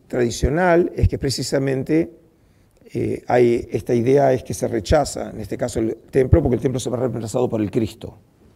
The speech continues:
Y en la versión juánica, el Cristo es el templo, y,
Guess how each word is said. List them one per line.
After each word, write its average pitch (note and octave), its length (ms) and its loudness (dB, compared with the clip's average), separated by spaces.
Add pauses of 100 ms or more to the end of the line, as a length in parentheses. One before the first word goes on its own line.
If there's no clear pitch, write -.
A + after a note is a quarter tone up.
(580)
Y - 60 -2
en G#2+ 60 0
la A2 60 0
versión B2 420 -2
juánica, D3+ 760 0 (360)
el A2+ 360 0
Cristo E3 680 0 (280)
es E3 220 4
el A#2+ 120 -2
templo, C3 580 0 (400)
y, B2 420 0